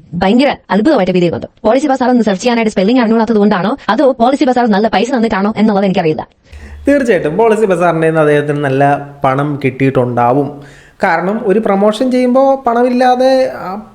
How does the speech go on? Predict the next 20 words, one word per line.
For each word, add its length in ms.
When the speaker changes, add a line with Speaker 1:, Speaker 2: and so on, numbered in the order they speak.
Speaker 2:
ആ 300
കമ്പനിയെ 380
ഉത്തേജിപ്പിക്കാനായിട്ടുള്ളൊരു 1040
പ്രൊമോഷൻ 420
ചെയ്യത്തില്ലല്ലോ. 420
ഇപ്പോൾ, 400
ആ, 380
അമലിൻ്റെ 600
ചാനൽ 420
നോക്കിക്കഴിഞ്ഞാൽ 640
തന്നെ 200
അദ്ദേഹം 360
ഒരുപാട് 280
പ്രൊമോഷൻ 420
ചെയ്തിട്ടുണ്ട്. 460
ആ 280
പ്രൊമോഷൻസ് 680
ഒന്നും 380
നമ്മൾ, 260
ആ, 500